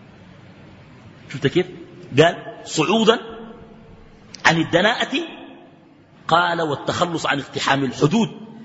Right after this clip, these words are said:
حد الشيء نهايته، وذلك نهاية الحلال وبداية الحرام". قف هنا، ده عشان بتقفوه. "تلك حدود الله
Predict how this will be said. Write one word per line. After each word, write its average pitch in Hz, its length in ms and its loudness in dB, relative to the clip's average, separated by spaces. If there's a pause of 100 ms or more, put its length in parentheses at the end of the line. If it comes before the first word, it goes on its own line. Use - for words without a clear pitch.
(140)
حد 190 280 2
الشيء 262 380 2
نهايته، 180 600 0 (1300)
وذلك 160 680 0 (140)
نهاية 123 460 2
الحلال 147 960 0 (300)
وبداية 135 540 2
الحرام". 143 380 2
قف 175 500 -2
هنا، 147 160 -2 (800)
ده 156 120 4
عشان - 280 -8
بتقفوه. 131 400 0 (240)
"تلك 294 360 4
حدود 262 440 2
الله 247 480 4